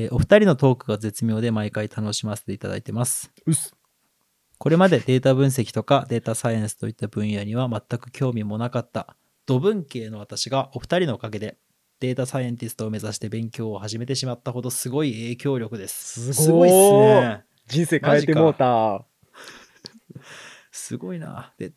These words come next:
Speaker 1: 統計や数学も今までとは全く違った印象を持って勉強に取り組めています。個人的にはデータサイエンティストを目指しての勉強方法の話や転職の話をもう少し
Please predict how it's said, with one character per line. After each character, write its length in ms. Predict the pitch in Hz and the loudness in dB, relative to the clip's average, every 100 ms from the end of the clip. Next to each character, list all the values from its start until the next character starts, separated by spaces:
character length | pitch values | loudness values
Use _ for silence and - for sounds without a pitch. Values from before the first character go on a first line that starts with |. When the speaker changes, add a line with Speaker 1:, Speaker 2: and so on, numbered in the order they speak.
| _ - | _ 0
Speaker 1:
統 160 | 208 | 0
計 180 | 190 208 | 2 0
や 140 | 196 | 2
数 240 | 185 190 180 | 0 -2 -2
学 240 | 175 - | -2 -2
も 140 | 170 147 | -2 -2
今 160 | 147 | -2
ま 100 | 165 | -2
で 100 | 165 | -4
と 180 | 127 110 | -6 -6
は 200 | 110 117 - | -6 -8 -8
全 100 | 151 | -8
く 100 | 165 | -6
違 200 | 156 147 | -4 -4
っ 40 | |
た 180 | 147 143 | -2 -2
印 240 | 143 135 | -2 -2
象 120 | 139 139 | -2 -2
を 40 | |
持 120 | 135 | -2
っ 60 | 131 | -4
て 180 | - 131 | -2 0
勉 220 | 113 113 | -2 -6
強 180 | - 110 | -6 -6
に 80 | 107 | -4
取 140 | 117 | -6
り 60 | 107 | -4
組 160 | 113 | -6
め 40 | 104 | -6
て 140 | - | -8
い 80 | 98 | -8
ま 140 | 107 110 | -8 -8
す。 260 | - - _ _ _ _ _ | -8 -14 _ _ _ _ _
個 140 | - 127 | -4 -2
人 160 | 180 | 0
的 200 | 196 202 | -2 -2
に 80 | 185 | -2
は 120 | 110 | -2
デ 160 | - 127 | -4 -6
ー 20 | |
タ 100 | 131 | -6
サ 160 | - 127 | -6 -8
イ 40 | |
エ 20 | |
ン 60 | 120 | -8
テ 80 | 117 | -12
ィ 20 | |
ス 100 | - | -10
ト 100 | 117 | -10
を 20 | |
目 80 | 107 | -8
指 160 | 110 110 | -10 -10
し 40 | |
て 100 | - | -6
の 80 | 131 | -6
勉 220 | 113 104 | -6 -10
強 200 | - 107 | -10 -12
方 220 | - 107 | -8 -8
法 180 | 101 - | -8 -12
の 80 | 95 | -12
話 380 | - 110 - 139 | -10 -6 -2 -2
や 100 | 143 - | -2 -4
転 180 | 123 117 | -8 -6
職 480 | - 117 131 135 _ _ _ _ _ _ _ _ _ _ _ | -6 -4 -4 -4 _ _ _ _ _ _ _ _ _ _ _
の 100 | 190 | 6
話 340 | 147 139 - | 8 4 2
を 60 | 110 | -2
も 120 | 117 | -4
う 40 | 117 | -6
少 200 | - 117 | -6 -4
し 280 | 165 165 | -2 -4